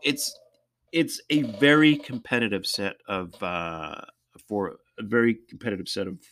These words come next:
of forward packs in this match. But I'm at Eden Park. Uh, my money's on New Zealand. And then in the halfbacks, well,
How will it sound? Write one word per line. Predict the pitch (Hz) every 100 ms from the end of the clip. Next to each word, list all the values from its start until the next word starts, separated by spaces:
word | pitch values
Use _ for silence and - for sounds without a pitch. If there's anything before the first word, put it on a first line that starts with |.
| -
of | 98
forward | - 95 87 -
packs | 82 80 - -
in | 85
this | 85 113
match. | 123 123 - - _ - _ _ -
But | 98 90 -
I'm | 95 90 - -
at | 101 98
Eden | 92 90
Park. | - 92 90 87 -
Uh, | 87 85
my | 90 87
money's | 85 82 82 -
on | 82 82 -
New | 92 90 85
Zealand. | - 104 107 - _ _ _ _ - - - - - - - - -
And | 139
then | 185
in | 180
the | 156
halfbacks, | 175 175 170 170 170 -
well, | 156 151 156 -